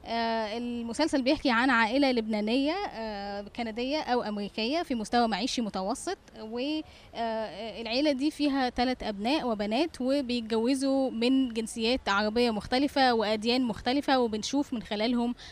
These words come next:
الثقافات العربية والانتراكشنز بتاعتهم أو التعاملات بتاعتهم في المجتمع الغربي.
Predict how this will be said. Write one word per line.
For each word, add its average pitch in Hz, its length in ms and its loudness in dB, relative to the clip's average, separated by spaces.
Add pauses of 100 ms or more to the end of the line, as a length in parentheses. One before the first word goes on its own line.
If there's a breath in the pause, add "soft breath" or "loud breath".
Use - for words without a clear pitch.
(120 loud breath)
الثقافات 226 560 -4
العربية 220 600 0
والانتراكشنز 220 1700 -2
بتاعتهم 226 320 -2
أو 220 60 -4
التعاملات 220 500 -2
بتاعتهم 220 580 -4 (380 loud breath)
في 240 300 -2
المجتمع 208 800 -2
الغربي. 196 840 -6